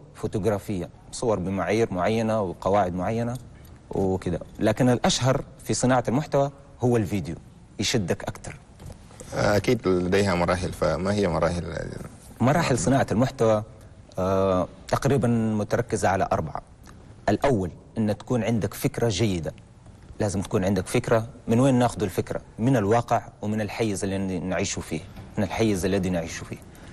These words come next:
Speaker 1: آه، أحيانًا تجي الفكرة من مسلسلات أو أفلام، لكن أكثر شيء من الواقع. ثاني شيء،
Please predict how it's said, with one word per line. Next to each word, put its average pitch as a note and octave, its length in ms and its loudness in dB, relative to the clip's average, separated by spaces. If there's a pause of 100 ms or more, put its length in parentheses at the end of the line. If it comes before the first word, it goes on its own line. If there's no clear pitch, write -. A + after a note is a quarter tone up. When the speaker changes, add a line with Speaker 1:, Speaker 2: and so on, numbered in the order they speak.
(320)
Speaker 1:
آه، G#2+ 460 4
أحيانًا B2+ 280 2
تجي G#2 260 2
الفكرة G2+ 340 0
من F#2 160 0
مسلسلات G2 760 0
أو - 240 -2
أفلام، G#2 540 2 (440)
لكن G#2+ 340 2
أكثر C#3+ 260 0
شيء D#3+ 280 0 (160)
من - 140 2
الواقع. G#2 400 2 (380)
ثاني B2 200 4
شيء، F3+ 320 -4